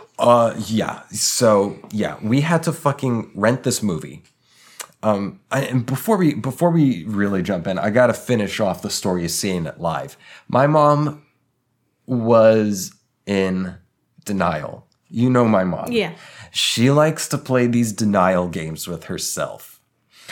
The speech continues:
Speaker 1: Like my tattoos. If you're watching, you can see I've, I've got ink. Actually, fuck, if you're watching, and if you've been watching for a long time, I've gotten two tattoos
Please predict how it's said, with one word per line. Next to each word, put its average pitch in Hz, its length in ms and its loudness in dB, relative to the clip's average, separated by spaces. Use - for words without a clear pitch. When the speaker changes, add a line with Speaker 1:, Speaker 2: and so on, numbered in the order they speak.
Speaker 1:
Like 131 220 -4
my 139 200 2
tattoos. 143 920 -4
If - 160 -4
you're 104 100 0
watching, 104 640 -2
you 120 120 -2
can 113 160 -8
see 113 260 2
I've, - 340 -4
I've - 120 -10
got - 320 0
ink. 95 320 -4
Actually, 110 380 -2
fuck, - 300 -6
if 95 140 -8
you're 101 80 2
watching, 98 460 -2
and 87 80 -6
if - 120 -10
you've 82 120 -6
been 104 200 0
watching 92 340 0
for 90 160 -6
a 82 40 -6
long 92 280 0
time, 85 440 -6
I've 95 180 -4
gotten 92 560 -4
two 117 300 4
tattoos 90 960 -4